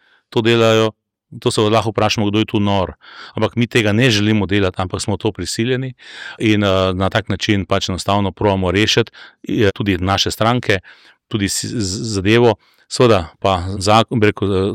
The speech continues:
na sodišču pa doseči tudi neko pravico, eh, za nas in seveda za vseh dvainšestdeset tisoč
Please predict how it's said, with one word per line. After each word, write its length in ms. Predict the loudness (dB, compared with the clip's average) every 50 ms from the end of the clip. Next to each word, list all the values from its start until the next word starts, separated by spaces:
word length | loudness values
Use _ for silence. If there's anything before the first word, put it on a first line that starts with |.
| -6 -4
na 120 | -4 -2
sodišču 460 | -2 -2 -2 0 0 0 0 -2 -2 -2
pa 120 | -2 -2
doseči 500 | -2 -2 -2 0 0 0 0 -2 -8 -8
tudi 240 | -4 -6 -4 -2 -2
neko 180 | -4 -4 -4 -8
pravico, 480 | -4 -2 0 0 0 0 0 -2 -2 -2
eh, 460 | -4 -14 -20 -20 _ -10 -6 -4 -2
za 180 | -2 0 0 0
nas 280 | 2 2 0 0 -2 -2
in 120 | -2 -2
seveda 260 | -2 0 0 2 2 2
za 120 | 0 -2
vseh 220 | 0 0 0 0 0
dvainšestdeset 580 | 0 0 0 0 0 0 2 2 2 0 -2
tisoč 300 | -4 -2 -2 -2 -2 -4